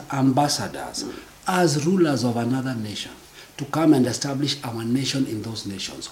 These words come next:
Speaker 1: What does it mean?
Speaker 2: Mm.
Speaker 1: It means I come as a foreigner.
Speaker 2: Yes.
Speaker 1: When I'm done, they are citizens.
Speaker 2: Mm. Mm.
Speaker 1: This is how our model works.
Speaker 2: So the difference between the kingdom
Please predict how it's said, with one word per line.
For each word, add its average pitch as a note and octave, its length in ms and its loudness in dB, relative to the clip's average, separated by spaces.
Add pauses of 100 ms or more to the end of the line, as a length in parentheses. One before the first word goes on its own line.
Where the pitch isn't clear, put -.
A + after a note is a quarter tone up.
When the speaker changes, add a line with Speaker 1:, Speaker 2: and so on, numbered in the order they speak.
Speaker 1:
What A2 160 -6
does F2+ 200 -10
it A#2+ 160 -6
mean? B3 300 10
Speaker 2:
Mm. - 260 -8 (280)
Speaker 1:
It F3+ 200 10
means C4 260 10
I F3+ 180 2
come A3 320 4
as D#3+ 100 4
a D3 100 2
foreigner. C#3 600 4
Speaker 2:
Yes. F3 440 -2
Speaker 1:
When C3 160 2
I'm C3+ 220 6
done, D3 340 2
they A2+ 120 -2
are A2+ 80 -4
citizens. G#2 640 -6
Speaker 2:
Mm. E3 640 0 (360)
Mm. G#3 240 -4 (400)
Speaker 1:
This F#3 140 6
is C#3+ 80 4
how E3 140 12
our C#3+ 80 10
model D3 400 8
works. C3+ 120 6
Speaker 2:
So B3 100 12
the A3+ 140 8
difference E4+ 360 10
between A#3 300 6
the G3+ 100 6
kingdom A#3 460 8